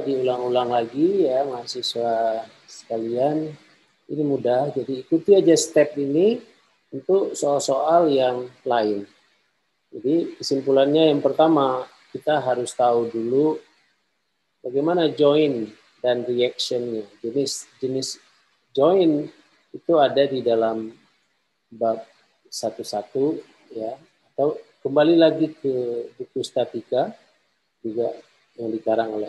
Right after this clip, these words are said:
Hibbeler, itu banyak sekali jenis join atau support, ya, dan reaction-nya. Saya kira nggak perlu dihafal lah.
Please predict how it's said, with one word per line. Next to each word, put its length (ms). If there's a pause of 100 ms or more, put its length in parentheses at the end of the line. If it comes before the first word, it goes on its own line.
Hibbeler, 480 (640)
itu 160
banyak 320
sekali 320
jenis 560 (880)
join 400
atau 480
support, 480 (480)
ya, 240 (480)
dan 160
reaction-nya. 720
Saya 160
kira 240
nggak 240
perlu 160
dihafal 640
lah. 20